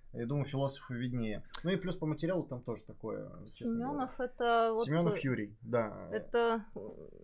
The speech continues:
Speaker 1: По Ленмаровской программе его как раз-таки читают, вот
Speaker 2: А.
Speaker 1: его и советуем.
Speaker 2: Он, который в М Ф Т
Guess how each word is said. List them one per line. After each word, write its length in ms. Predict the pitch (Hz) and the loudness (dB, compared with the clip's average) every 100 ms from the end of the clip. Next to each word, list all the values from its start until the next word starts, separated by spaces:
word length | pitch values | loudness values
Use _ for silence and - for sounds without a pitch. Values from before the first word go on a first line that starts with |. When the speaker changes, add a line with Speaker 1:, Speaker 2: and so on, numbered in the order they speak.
| 170 - - - | -16 -18 -20 -8
Speaker 1:
По 60 | - | 0
Ленмаровской 480 | 135 147 131 - - | 2 2 0 -2 -8
программе 400 | 131 120 107 104 | -6 -2 -2 -4
его 120 | 104 | -8
как 180 | - 120 | -10 -12
раз-таки 260 | 117 - | -12 -14
читают, 400 | - - 220 226 | -14 -4 2 2
вот 100 | - 208 | 2 8
Speaker 2:
А. 40 | |
Speaker 1:
его 160 | 214 202 | 10 10
и 40 | |
советуем. 560 | 196 135 117 101 107 101 - - - | 6 2 0 -2 -8 -10 -14 -12 2
Speaker 2:
Он, 200 | 240 247 | 4 6
который 320 | 247 285 254 | 6 6 4
в 40 | |
М 80 | 247 | 2
Ф 140 | 240 | -2
Т 80 | 233 | -2